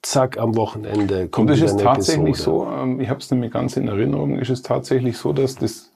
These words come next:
Speaker 2: Vorhofflimmern wirklich dich jederzeit vierundzwanzig Stunden am Tag erreichen kann.
Speaker 1: Richtig.
Speaker 2: Du hast keine Chance, äh,
Speaker 1: Nein.
Speaker 2: das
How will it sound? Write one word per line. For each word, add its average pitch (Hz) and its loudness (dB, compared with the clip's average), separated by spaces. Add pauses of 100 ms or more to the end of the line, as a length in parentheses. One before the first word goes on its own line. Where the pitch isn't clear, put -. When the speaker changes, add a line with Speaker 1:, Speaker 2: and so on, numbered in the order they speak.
Speaker 2:
Vorhofflimmern 139 2
wirklich 143 -2 (400)
dich - -6
jederzeit 131 0
vierundzwanzig 131 -2
Stunden 123 -6
am 107 -4
Tag 104 -2
erreichen 98 -4
kann. - -10 (160)
Speaker 1:
Richtig. 87 -4 (100)
Speaker 2:
Du - -4 (200)
hast 123 0
keine 131 6
Chance, 131 2
äh, 131 2
Speaker 1:
Nein. 120 2
Speaker 2:
das 120 0